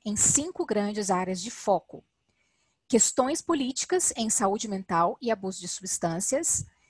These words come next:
questões de educação e força de trabalho, serviços de saúde mental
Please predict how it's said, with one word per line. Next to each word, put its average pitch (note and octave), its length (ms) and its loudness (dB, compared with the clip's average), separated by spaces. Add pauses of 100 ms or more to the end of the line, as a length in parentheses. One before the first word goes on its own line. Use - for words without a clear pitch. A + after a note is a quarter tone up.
(140)
questões B3+ 640 0
de - 260 -6
educação B3 880 0
e A3 120 -10
força G#3+ 400 -2
de F#3+ 100 -8
trabalho, E3+ 600 -2 (480)
serviços D4+ 840 2
de A3+ 120 -4
saúde A3+ 360 2
mental G3+ 540 0